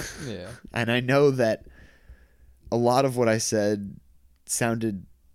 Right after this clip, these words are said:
Speaker 2: somewhat coherent, and so to end it with that sound
Speaker 1: <laughs>
Speaker 2: and is really a,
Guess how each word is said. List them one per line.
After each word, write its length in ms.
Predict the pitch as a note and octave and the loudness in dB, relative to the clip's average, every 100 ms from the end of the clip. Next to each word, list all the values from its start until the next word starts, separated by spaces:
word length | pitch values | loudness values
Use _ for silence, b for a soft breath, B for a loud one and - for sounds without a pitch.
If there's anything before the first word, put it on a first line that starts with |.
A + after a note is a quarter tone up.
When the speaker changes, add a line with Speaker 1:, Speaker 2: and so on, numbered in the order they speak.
| - - | -20 -4
Speaker 2:
somewhat 560 | - - B2 B2 G#2+ | 0 2 2 0 0
coherent, 560 | - G#2+ G#2 G2 F#2+ F#2+ | -2 -2 0 0 -2 -2
and 120 | G#2+ | -2
so 100 | A#2+ | 0
to 140 | G#2+ | 0
end 200 | - A#2+ | -2 -2
it 120 | A#2+ F#2 | -2 -2
with 360 | A2+ G2+ - - | -2 -2 -6 -8
that 320 | F#2+ A2 - | -2 0 0
sound 800 | - A2+ A#2 A2+ G#2+ G#2 G2 - | 0 2 2 2 2 0 0 -2
Speaker 1:
<laughs> 20 | |
Speaker 2:
and 260 | A2+ G2+ - - C3 | -6 -4 -6 -6 -2
is 580 | C#3+ B2 G#2+ G#2+ F#2 - _ - _ _ _ b b b b b b b | 2 4 2 0 -6 -8 _ -20 _ _ _ b b b b b b b
really 260 | - C#3+ C#3 | 2 4 6
a, 140 | A#2 | 4